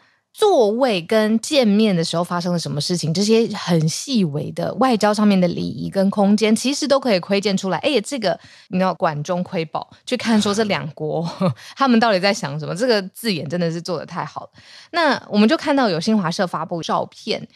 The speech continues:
这是美国总统拜登他在白宫跟王毅，也就是中国的外长见面的时候，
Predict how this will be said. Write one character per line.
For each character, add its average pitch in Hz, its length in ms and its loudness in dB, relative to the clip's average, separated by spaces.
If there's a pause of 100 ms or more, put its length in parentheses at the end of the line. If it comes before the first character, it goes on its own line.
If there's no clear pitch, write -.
(200)
这 339 180 -2
是 262 300 -2
美 160 320 -4
国 165 520 -2
总 190 140 -2
统 165 220 -2
拜 202 240 -2
登 180 240 0
他 185 160 -2
在 196 140 0
白 156 400 -6
宫 196 420 2 (260)
跟 226 440 2
王 180 260 2
毅， 240 160 -2
也 156 80 -4
就 175 140 -4
是 196 80 -6
中 196 200 -2
国 170 120 -2
的 156 80 -2
外 175 140 0
长 - 220 -6
见 208 220 -2
面 196 380 2
的 - 120 -12
时 - 240 -12
候， - 340 -8